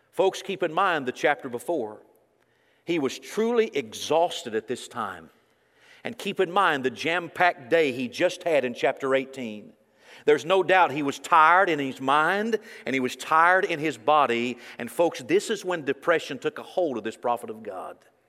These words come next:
You know, listen to me now.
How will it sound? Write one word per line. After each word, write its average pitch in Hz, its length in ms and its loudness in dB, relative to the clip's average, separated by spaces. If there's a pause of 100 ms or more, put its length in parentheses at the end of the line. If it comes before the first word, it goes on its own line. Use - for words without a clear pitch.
(1080)
You 135 100 -4
know, 165 280 2 (340)
listen 196 240 0
to 147 100 -6
me 127 80 -4
now. 101 420 -8